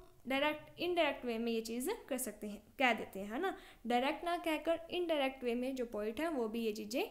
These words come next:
कह रहे हैं लोगों को। At the end of the poem, पोएम के एंड में the poet suggested that,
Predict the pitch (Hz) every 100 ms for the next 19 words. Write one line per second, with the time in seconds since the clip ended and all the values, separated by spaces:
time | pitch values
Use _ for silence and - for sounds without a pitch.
0 | - - 233 220 220 247 359 247 202 202
1 | 202 208 - - - - - - 269 330
2 | 320 330 311 294 294 - 240 233 214 208
3 | 349 - 262 240 240 247 226 214 214 262
4 | 320 370 - - - 311 311 285 302 320
5 | 262 233 240 - 311 - 208 208